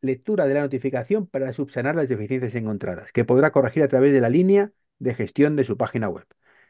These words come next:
De no presentar la documentación dentro del plazo indicado, se procederá a la revocación de la solicitud de ayuda, lo que conlleva la anulación, la pérdida de reserva de crédito y la consiguiente desaparición del compromiso por parte de la Fundación de Energía de la Comunidad de Madrid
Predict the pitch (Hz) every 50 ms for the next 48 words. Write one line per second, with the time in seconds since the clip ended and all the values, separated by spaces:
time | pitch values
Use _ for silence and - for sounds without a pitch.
0 | _ _ 117 120 123 143 190 202 247 220 180 185 170 165 131 127 127 123 123 123
1 | 123 120 123 110 160 170 165 156 147 143 127 123 120 165 156 - 139 117 107 110
2 | 117 127 147 165 - - 120 110 110 104 - 113 113 113 120 135 131 113 107 107
3 | 107 110 104 107 104 - 147 156 151 143 123 107 - 107 101 104 104 131 135 123
4 | 113 107 120 147 160 208 - _ _ _ _ _ _ _ _ _ _ _ - 131
5 | 135 139 135 139 131 139 135 147 175 180 156 139 131 123 131 127 120 110 - 165
6 | 180 220 214 - _ 131 123 123 120 120 170 165 175 175 160 147 135 127 135 131
7 | 127 131 - 131 123 - - 156 156 151 143 135 151 165 170 180 180 214 196 -
8 | _ - 170 196 226 - _ _ _ _ - 131 127 127 127 120 139 135 127 -
9 | 139 135 147 160 156 135 117 107 110 131 156 170 147 151 135 117 110 - 143 143
10 | 131 123 120 123 110 110 113 117 135 131 143 123 117 107 113 127 120 127 123 117
11 | 110 98 - 117 113 110 104 98 - 131 131 135 139 127 117 - - 110 104 104
12 | - 104 107 123 131 120 107 104 104 123 143 -